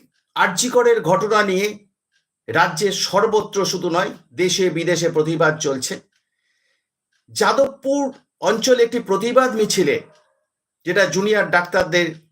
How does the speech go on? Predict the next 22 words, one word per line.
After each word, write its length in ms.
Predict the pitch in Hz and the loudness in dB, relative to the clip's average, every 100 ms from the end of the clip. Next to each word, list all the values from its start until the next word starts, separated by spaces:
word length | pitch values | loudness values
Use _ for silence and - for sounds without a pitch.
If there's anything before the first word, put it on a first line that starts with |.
| _ | _
প্রতিবাদ 400 | 160 160 170 170 | -8 -4 0 2
মিছিল 300 | 156 156 165 | 2 0 -4
ছিল, 180 | - 196 | -2 2
এবং 280 | 233 190 170 | 2 2 -2
সেই 300 | - 202 240 | 0 0 0
মিছিলে 400 | 202 - 196 135 - _ _ _ _ _ _ - | -2 0 2 0 -4 _ _ _ _ _ _ -8
বেশ 260 | 120 240 254 | 0 0 0
কিছু 340 | - 262 202 139 113 - _ _ _ _ _ _ _ _ _ _ | -2 -2 0 -2 -2 -10 _ _ _ _ _ _ _ _ _ _
মানুষ, 440 | 123 165 240 247 143 - - | -4 0 4 2 0 -6 -8
অর্থাৎ 220 | 135 170 131 127 | -4 -4 -4 -8
যুবক 320 | 123 202 247 170 | -2 2 2 0
যুবতী, 340 | 196 175 170 | 0 0 0
তারা 260 | 175 175 170 160 - _ _ - | 2 4 4 0 -8 _ _ -4
এই 160 | 190 | -2
মিছিলে 320 | 180 170 175 170 | 0 0 0 0
অংশগ্রহণ 600 | 156 160 165 170 165 160 | 0 -2 0 0 2 0
করেছিলেন 400 | 160 160 196 175 | -2 -2 -2 0
এবং 220 | 156 156 | 0 0
সেই 260 | - 214 | 0 -2
মিছিল 380 | 196 156 190 156 | 0 -2 -4 -4
থেকে 180 | 175 160 | -2 -2
তারা 260 | 151 139 | 2 2